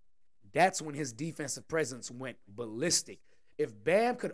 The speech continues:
ultimately just slide over and only play four, and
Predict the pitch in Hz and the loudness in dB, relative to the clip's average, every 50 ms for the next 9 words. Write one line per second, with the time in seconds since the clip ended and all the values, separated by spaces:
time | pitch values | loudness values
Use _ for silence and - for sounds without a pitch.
0 | - - 143 175 185 180 175 - 175 175 170 147 156 156 123 143 147 - - - | -4 0 2 2 2 2 -2 -4 -6 -6 -4 -2 -2 -2 -2 -2 -2 -2 0 0
1 | 165 170 165 160 156 156 160 160 156 139 143 139 127 - - - 135 156 156 156 | 2 4 4 6 6 6 6 4 4 2 -2 -4 -6 -8 -6 -4 -2 -2 -2 -2
2 | 151 151 - - - 170 151 123 - - - - - - - - - - 160 165 | -4 -6 -6 -4 -4 -2 -2 -4 -6 -12 -20 -20 -20 -20 -20 -20 -6 -2 0 2
3 | 170 175 170 147 135 127 123 113 | 4 4 2 2 0 -4 -10 -14